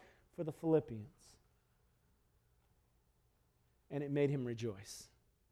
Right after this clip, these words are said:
You know, I think we talked about this a number of weeks ago, that we are a society that has a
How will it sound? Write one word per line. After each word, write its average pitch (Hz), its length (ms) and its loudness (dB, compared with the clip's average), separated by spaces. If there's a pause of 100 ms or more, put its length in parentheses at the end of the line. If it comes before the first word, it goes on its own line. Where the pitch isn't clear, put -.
(1200)
You 151 80 2
know, 151 100 8
I 165 80 10
think 180 220 4
we 180 80 8
talked 180 340 6
about 156 220 4
this 147 220 0
a 151 40 0
number 156 320 6
of 139 140 4
weeks 175 240 4
ago, 147 200 6
that 135 120 2
we 156 160 4
are 156 160 8
a 135 60 2
society 165 640 4
that 139 140 2
has 139 280 8
a 131 100 4